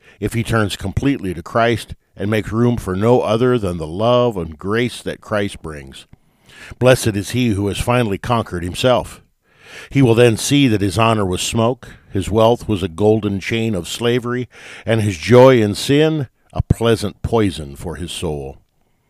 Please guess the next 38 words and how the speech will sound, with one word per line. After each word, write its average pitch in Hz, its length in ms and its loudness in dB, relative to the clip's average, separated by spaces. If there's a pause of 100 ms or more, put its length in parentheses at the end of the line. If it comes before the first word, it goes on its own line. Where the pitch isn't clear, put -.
(220)
In 98 160 -6
Christ, 87 540 -6 (360)
he 127 140 4
again 113 340 2
finds 110 400 0
a 104 80 0
thousandfold 110 1120 0 (100)
everything 85 600 -6 (140)
which 95 180 -8
he 110 100 -4
denied 87 460 -6
for 92 140 -8
his 87 180 -8
sake. 71 400 -14 (640)
Oh, 120 300 8
that 107 180 0
there 113 180 4
might 107 280 0
be 113 100 0
none 110 380 2
among 104 320 2
us 87 180 -4
who, 95 340 -2 (360)
if 101 100 -4
he 127 100 4
were 104 140 4
previously 113 760 0
deluded 104 600 2
that 98 160 -2
it 92 80 -6
would 92 160 -8
cost 110 380 2
too 120 120 2
much 98 300 -4
to - 80 -10
become 92 380 -6
Christ's 101 380 -4
possession, 85 640 -2